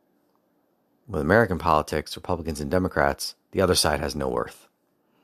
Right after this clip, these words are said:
The other side is the enemy. So, um, there's this one Congress, former Congresswoman Tulsi Gabbard. She said when she was first in the House of Representatives, everyone gets sworn in together, Republicans and Democrats, and then they go, go their separate ways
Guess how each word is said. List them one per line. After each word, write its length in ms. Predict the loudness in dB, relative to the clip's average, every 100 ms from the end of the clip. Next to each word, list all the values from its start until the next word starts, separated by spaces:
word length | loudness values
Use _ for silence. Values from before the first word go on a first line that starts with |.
| _ -4
The 80 | 0
other 80 | 0
side 200 | 0 -4
is 100 | -6
the 120 | -6
enemy. 360 | -6 -6 -8 _ _ _ _ _ _ _ _ _ _ _ _ _ _ _ _ _ _ _ _ _ _ _ -20 -20 _
So, 280 | -8 -6 -6 -2
um, 320 | -2 -2 -6 -4
there's 160 | -2 -2
this 140 | -2
one 120 | -2
Congress, 380 | -2 -2 -2 -2
former 300 | 0 2 2
Congresswoman 460 | 0 -2 -2 -4 -4
Tulsi 260 | -6 -2
Gabbard. 400 | 2 4 4 0
She 100 | -2
said 220 | -2 -2
when 120 | -2 -6
she 120 | -8
was 120 | -6
first 380 | -2 0 -2 -10 -20 -20 -20 _ -6
in 80 | -2
the 60 |
House 160 | 0 2
of 40 |
Representatives, 760 | 2 2 4 6 8 6 4 -6 _ _ _ _
everyone 280 | -6 -2 -2
gets 160 | -2 -2
sworn 260 | 0 0
in 60 | 2
together, 360 | 4 6 6
Republicans 460 | 4 2 -2 -4 -8
and 100 | -2
Democrats, 560 | 0 2 4 4 4 -2
and 160 | -2
then 200 | -2 0
they 100 | -2
go, 260 | -2 -4 -4
go 160 | -4
their 140 | -2 0
separate 320 | 0 -2 2
ways 580 | 6 6 6 4 -2